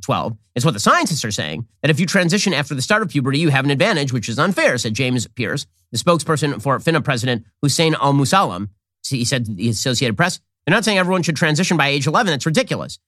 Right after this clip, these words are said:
You can't transition by that age in most countries. Hopefully you won't be encouraged to." Basically,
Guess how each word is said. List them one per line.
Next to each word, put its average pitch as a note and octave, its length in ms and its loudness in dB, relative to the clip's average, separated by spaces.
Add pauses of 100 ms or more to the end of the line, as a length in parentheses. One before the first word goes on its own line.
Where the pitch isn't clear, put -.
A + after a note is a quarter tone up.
(160)
You D3 60 -2
can't G#3+ 200 2
transition G3+ 400 2
by C3 120 2
that A2+ 120 -2
age A2+ 140 -2
in C3+ 60 2
most A#2+ 180 -2
countries. C3 240 -2
Hopefully F3 300 0
you D3+ 60 2
won't D#3+ 160 2
be F3+ 60 2
encouraged F#3 440 2
to." - 180 -10 (240)
Basically, C3 560 0